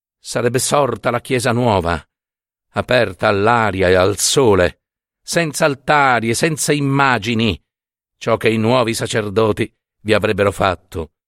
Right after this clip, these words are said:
Don Bartolo veniva ogni giorno a spiegarlo a Don Nuccio D'Alagna, il quale era pure il solo che,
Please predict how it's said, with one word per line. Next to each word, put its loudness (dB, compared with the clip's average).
Don 2
Bartolo -4
veniva 0
ogni 2
giorno 2
a 0
spiegarlo 0
a 2
Don 2
Nuccio 0
D'Alagna, 2
il -12
quale 0
era -4
pure -2
il -4
solo 4
che, -4